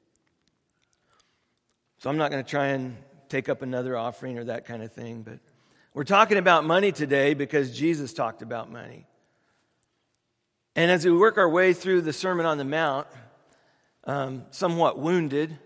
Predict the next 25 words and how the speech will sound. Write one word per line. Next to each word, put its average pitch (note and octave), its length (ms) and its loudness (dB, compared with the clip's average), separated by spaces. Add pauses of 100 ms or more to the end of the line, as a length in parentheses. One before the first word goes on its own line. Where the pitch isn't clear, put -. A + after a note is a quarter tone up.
(560)
because D3+ 380 0
of C#3+ 100 -6
the C3 80 -4
conviction D3+ 600 -6
that C3+ 180 -8
comes D3+ 400 -4
as C3+ 160 -4
we C#3 140 -4
read D3+ 340 -2
the C3 80 -10
Sermon C#3 360 -8
on B2+ 140 -6
the B2 60 -10
Mount, B2 360 -10 (840)
um, C#3 420 -6 (840)
we E3+ 120 0
come G3+ 220 2
to F3 60 0
this F3 160 0
passage D#3+ 380 2
this C#3 220 -8
morning E3 300 -2
in C3 100 -6
Matthew C#3+ 340 -4
six, - 440 -6